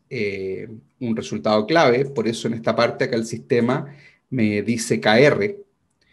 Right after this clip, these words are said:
Y después acá tenemos la O del subobjetivo y del objetivo de mayor impacto. Estos colores de acá los vamos a analizar en detalle en la próxima sesión.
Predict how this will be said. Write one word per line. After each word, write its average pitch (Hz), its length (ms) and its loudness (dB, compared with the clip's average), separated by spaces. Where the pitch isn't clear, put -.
Y 117 60 -4
después 113 320 -2
acá 113 500 2
tenemos 110 340 -2
la 107 140 0
O 113 100 4
del 117 140 -2
subobjetivo 107 640 0
y 139 40 4
del 117 100 2
objetivo 107 320 -2
de 101 80 -2
mayor 98 180 -6
impacto. - 460 -16
Estos 220 360 2
colores 208 460 10
de 131 60 4
acá 131 220 6
los 139 120 4
vamos 135 200 4
a 151 60 4
analizar 139 420 2
en 151 100 -2
detalle 139 320 4
en 160 80 2
la 127 100 6
próxima 139 440 2
sesión. 202 680 4